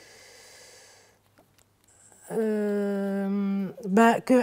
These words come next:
à nouveau, enfin, tout comme le, l'idée de cohérence fin et moyen, euh, on va dire, euh, est, est constructive en elle-même, quand, quand bien même la requête en fait échoue, euh, toute l'organisation en fait étant émancipatrice, on, bah, du coup on est dans un,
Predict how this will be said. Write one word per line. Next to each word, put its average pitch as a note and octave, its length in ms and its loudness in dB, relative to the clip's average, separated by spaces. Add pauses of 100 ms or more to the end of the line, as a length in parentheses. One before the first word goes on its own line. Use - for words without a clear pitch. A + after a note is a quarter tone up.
à C4+ 80 8
nouveau, C#4+ 420 10
enfin, F#3 680 2
tout G#3+ 80 -8
comme A#3 240 2
le, F#3+ 540 4
l'idée G3 320 2
de G#3 100 2
cohérence G#3+ 580 2
fin A#3 220 4
et A3 80 6
moyen, G#3 400 4 (1120)
euh, G3+ 380 2 (880)
on F3+ 80 -8
va G#3 140 2
dire, A3 260 4
euh, F#3 520 0 (140)
est, G3 300 -4
est G3 40 -2
constructive C4+ 680 0
en A#3+ 100 4
elle-même, A3+ 500 4
quand, A#3+ 240 -4
quand C4+ 140 -2
bien C4+ 160 4
même C4 180 4
la A#3 120 4
requête G#3 360 0
en F3+ 60 -6
fait F#3 240 -8
échoue, F#3 320 -8 (680)
euh, E3+ 200 0
toute A#3 140 -6
l'organisation A3 800 2
en A3+ 60 -2
fait A#3 220 -2
étant F#3+ 180 -6
émancipatrice, F#3+ 840 -4
on, F3+ 320 -8
bah, E3 120 -10
du E3 120 -6
coup B3+ 240 0
on F3+ 240 -2
est F3+ 80 -6
dans D#3+ 240 -8
un, C#3 380 -12